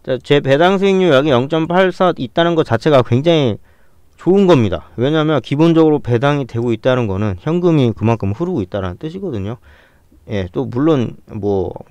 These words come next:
요즘 뭐 분식회계 이런 건 잘 없지만, 최근에 뭐 삼성 바이오로직스 사태도 있고 막 그랬잖아요. 그렇기 때문에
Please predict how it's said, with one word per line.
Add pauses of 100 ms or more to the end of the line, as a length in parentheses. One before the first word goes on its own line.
요즘
뭐
분식회계
이런
건
잘
없지만,
최근에
뭐
삼성
바이오로직스
사태도
있고
막
그랬잖아요.
그렇기
때문에